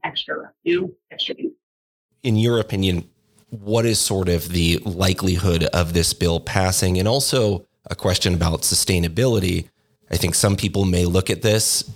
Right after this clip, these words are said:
Speaker 2: regardless of whether, where the money is coming from, some people may just sort of make t-, a correlation. The state has a bunch of oil revenue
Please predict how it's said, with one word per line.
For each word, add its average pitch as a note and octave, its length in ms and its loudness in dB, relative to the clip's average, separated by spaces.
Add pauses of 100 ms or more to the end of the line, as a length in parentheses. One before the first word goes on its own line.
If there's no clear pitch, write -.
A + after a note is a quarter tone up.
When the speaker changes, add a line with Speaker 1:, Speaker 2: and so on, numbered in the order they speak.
(160)
Speaker 2:
regardless G#2+ 640 0
of F2 240 -4
whether, G2 440 0
where G#2+ 300 2
the G2+ 80 0
money F#2+ 220 2
is - 80 -4
coming G#2 240 0
from, F2+ 200 -2
some F#2 200 2
people F2+ 280 0
may F2 200 2
just E2+ 180 0
sort F2+ 180 0
of F2 140 -2
make E2+ 320 -2
t-, - 220 -4
a F2+ 80 2
correlation. F2+ 800 0 (420)
The - 80 -6
state A#2+ 200 0
has A2+ 120 2
a G#2 60 0
bunch G2+ 180 0
of G2 80 0
oil F#2+ 300 2
revenue F2+ 600 0